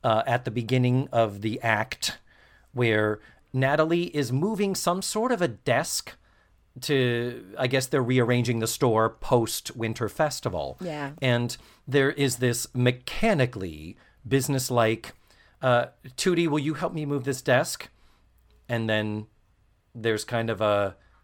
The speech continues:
Speaker 1: "Yes, fine." And they do them, "Thank you. You're welcome."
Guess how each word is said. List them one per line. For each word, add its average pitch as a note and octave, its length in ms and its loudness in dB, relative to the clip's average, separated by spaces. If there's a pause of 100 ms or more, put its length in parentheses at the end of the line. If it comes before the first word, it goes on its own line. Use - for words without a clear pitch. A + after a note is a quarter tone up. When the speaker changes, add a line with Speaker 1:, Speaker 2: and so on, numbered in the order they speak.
(220)
Speaker 1:
"Yes, C3 360 0
fine." C3+ 500 4 (160)
And A#2+ 120 -2
they A#2+ 40 0
do A#2+ 160 2
them, B2 360 0 (220)
"Thank B2 300 0
you. E3 200 0 (340)
You're D3+ 140 4
welcome." A#2+ 480 6